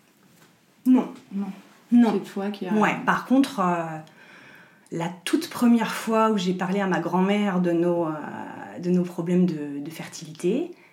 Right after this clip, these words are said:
Speaker 1: je lui ai dit, « Ben, tu sais, mamie, il va falloir qu'on passe par, euh, par des traitements, tout ça, on n'aura pas d'enfant. » La première chose qu'elle m'a dite, c'est, «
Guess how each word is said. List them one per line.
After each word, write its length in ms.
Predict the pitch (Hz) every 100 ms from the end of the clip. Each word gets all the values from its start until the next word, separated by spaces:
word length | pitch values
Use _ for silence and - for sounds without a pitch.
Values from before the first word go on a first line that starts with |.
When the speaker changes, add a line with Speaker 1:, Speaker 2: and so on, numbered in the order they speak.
| -
Speaker 1:
je 120 | 170
lui 100 | 151
ai 20 |
dit, « 100 | 156
Ben, 220 | 185 156 151
tu 80 | -
sais, 100 | 202
mamie, 280 | 165 190
il 40 | 208
va 60 |
falloir 200 | 180 151
qu'on 120 | - 180
passe 180 | 156
par, 200 | - 170
euh, 40 | 147 - -
par 120 | - 143
des 80 |
traitements, 440 | 156 - - 202 208
tout 80 | -
ça, 120 | 202
on 40 |
n'aura 220 | 202 147 -
pas 100 | 175
d'enfant. » 400 | 170 - 196 262 - - - -
La 160 | 143 - -
première 400 | - 294 247 -
chose 340 | - 214 -
qu'elle 180 | - 175
m'a 140 | 170
dite, 280 | 165 196 240
c'est, « 440 | - 185 196 220